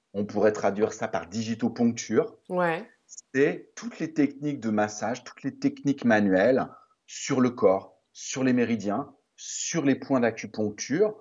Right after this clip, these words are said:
Speaker 1: pour aller, euh, dénouer le corps, équilibrer les énergies. On peut faire quasiment au-, au-, autant de choses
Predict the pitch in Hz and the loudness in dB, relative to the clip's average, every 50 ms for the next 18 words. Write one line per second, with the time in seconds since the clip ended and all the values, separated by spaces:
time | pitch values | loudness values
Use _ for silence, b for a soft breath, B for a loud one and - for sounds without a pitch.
0 | B B B B - 196 208 190 165 147 156 180 196 226 - - _ _ _ _ | B B B B -4 -2 0 2 2 2 2 2 0 0 -4 -10 _ _ _ _
1 | _ _ - 85 87 85 82 82 80 107 107 110 117 113 123 127 123 - - 107 | _ _ -4 0 2 4 4 2 2 2 4 4 6 6 4 2 0 0 2 4
2 | 104 101 110 120 120 - 120 113 113 - - - 110 113 110 110 104 113 107 110 | 6 6 6 4 2 -2 -4 -4 -6 -6 -10 -8 -6 -4 -4 -2 -2 0 0 0
3 | 107 - 107 104 104 110 110 107 104 101 - 92 101 254 - b b b b b | 0 0 0 0 2 2 2 0 -2 -4 -6 -6 -6 -6 -8 b b b b b
4 | _ - 107 107 104 - 156 160 - 180 165 156 - - - 170 160 147 147 151 | _ -10 -10 -6 -2 -2 -2 0 0 0 -2 -2 -2 -4 -4 -4 -4 -4 -6 -6
5 | 156 151 151 151 170 185 190 185 B B B B B _ _ _ - 110 120 120 | -4 -2 2 2 2 2 2 -2 B B B B B _ _ _ -2 -2 -2 -2
6 | 120 - 107 101 92 87 85 - - 113 117 117 - 160 160 151 - - - - | 0 0 2 2 2 2 0 0 0 0 -2 0 2 2 2 2 0 -2 -6 -8
7 | - 190 214 214 127 170 - - | -4 -4 -2 -2 -2 -2 -6 -8